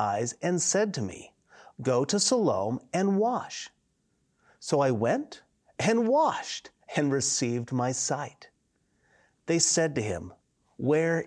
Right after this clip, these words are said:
is he?" He said, "I do not know." It seems like we've seen this before,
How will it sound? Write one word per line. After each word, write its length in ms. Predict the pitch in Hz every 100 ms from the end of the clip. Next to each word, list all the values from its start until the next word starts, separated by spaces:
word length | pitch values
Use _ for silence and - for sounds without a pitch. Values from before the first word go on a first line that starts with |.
| -
is 300 | 151 156 -
he?" 300 | 107 85 - _ _ _ _ _
He 160 | 123
said, 520 | 113 - 123 113 110 - -
"I 380 | - 147 110 110
do 200 | 107 120
not 240 | 120 120
know." 340 | 104 101 87 - _ _ _ _ _ _ _ _ _ _ _ _ _ _ _ _ _ _
It 340 | 190 214 - -
seems 480 | - 262 285 285 -
like 380 | 110 117 123
we've 260 | 131 139 127
seen 460 | - 139 131 139 117
this 300 | 110 110 -
before, 720 | 156 - 170 170 - -